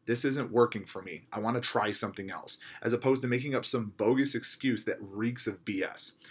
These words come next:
So please, don't be that guy. If you are genuinely not making progress, your coach already knows this, if they're a good coach.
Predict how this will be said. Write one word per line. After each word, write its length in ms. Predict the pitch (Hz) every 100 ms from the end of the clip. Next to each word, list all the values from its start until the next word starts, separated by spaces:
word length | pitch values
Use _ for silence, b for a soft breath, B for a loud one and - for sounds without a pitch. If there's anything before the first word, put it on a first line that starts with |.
| b
So 160 | - 131
please, 380 | 127 170 120 -
don't 280 | 123 123 -
be 280 | 143 127 - -
that 280 | 101 - -
guy. 300 | - - - _ - b b b
If 120 | 117
you 100 | 135
are 80 | 135
genuinely 540 | 123 151 175 175 175
not 280 | 123 113 117
making 300 | 110 143 139
progress, 480 | - 92 98 95 - b b
your 140 | 151
coach 260 | 156 202 -
already 240 | 170 156
knows 300 | 107 113 127
this, 300 | - - - - _ -
if 160 | 147 143
they're 160 | 113
a 60 | 98
good 180 | 113 110
coach. 400 | - - -